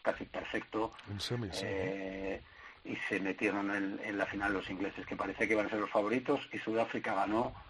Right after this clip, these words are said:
Speaker 1: con mucha autoridad bajo, bajo la batuta de Erasmus, que ju-, según acaba el Mundial, también deja, eh, de ser entrenador, <laughs> prefiere quedarse como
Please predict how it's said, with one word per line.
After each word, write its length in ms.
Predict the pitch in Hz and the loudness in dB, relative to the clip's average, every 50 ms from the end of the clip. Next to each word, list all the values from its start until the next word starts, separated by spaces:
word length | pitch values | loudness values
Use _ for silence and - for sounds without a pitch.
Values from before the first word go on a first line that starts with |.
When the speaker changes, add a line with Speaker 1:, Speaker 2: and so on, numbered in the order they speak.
| - - - | -18 -12 -8
Speaker 1:
con 120 | - - 107 | -4 -2 -2
mucha 220 | 113 123 - 117 | -2 0 0 0
autoridad 480 | 107 104 104 98 98 101 120 151 175 160 | 0 0 2 2 6 8 10 10 10 10
bajo, 400 | - 98 - - 107 101 95 - - - - - - - - - - - - - | 8 6 2 2 0 0 0 -2 -6 -12 -20 -20 -20 -20 -20 -20 -20 -18 -4 2
bajo 320 | - 95 92 - 95 98 | 2 2 4 4 2 4
la 120 | 98 101 92 | 4 4 6
batuta 440 | 95 95 95 - 110 110 - 98 98 | 6 4 4 2 0 2 2 2 2
de 60 | 95 | 4
Erasmus, 420 | 95 117 131 - 160 165 190 202 - - - - - - - - - - - | 4 4 4 6 6 4 4 4 0 -6 -14 -18 -20 -20 -20 -20 -20 -6 0
que 120 | - 113 | 0 2
ju-, 380 | - - - - 98 101 110 - - - | 2 2 2 4 4 4 2 2 4 6
según 300 | - 113 113 147 196 - | 8 10 12 12 12 12
acaba 260 | 107 - - 127 127 | 12 12 12 12 12
el 80 | 135 147 | 12 12
Mundial, 460 | 156 165 151 160 175 190 - - - - | 12 12 12 12 12 12 12 12 8 0
también 420 | - 120 104 104 113 113 104 104 104 | -2 -2 2 4 4 4 4 4 6
deja, 420 | 120 123 - - 147 - - - - - - - - - - - - - - - - | 6 6 8 8 8 8 8 4 -2 -12 -20 -20 -20 -20 -20 -20 -20 -20 -20 -18 -10
eh, 320 | - 110 101 95 101 107 - | -8 -6 -6 -4 -4 -6 -4
de 100 | - 107 101 | -4 -4 -2
ser 140 | - 110 107 | -2 0 0
entrenador, 540 | 104 101 - 104 - - - - - - - - - - - - - - | 0 0 -2 -2 -2 -2 0 2 2 2 2 0 -4 -8 -12 -18 -20 -18
<laughs> 380 | - - - - - - - | -16 -16 -16 -18 -18 -16 -4
prefiere 640 | - - 131 - - - - 135 135 135 117 113 107 | 0 2 2 2 2 2 4 6 6 8 8 6 6
quedarse 640 | - 110 107 117 127 127 - - - 110 98 87 - - - - - - - - - - | 6 6 8 8 8 6 6 2 0 0 0 0 -2 -8 -16 -20 -20 -20 -20 -20 -20 -8
como 920 | - 110 110 110 107 107 107 104 101 101 101 101 101 101 101 101 98 98 - | -2 0 0 2 2 0 0 -2 -2 -2 -2 -4 -4 -4 -4 -4 -6 -6 -8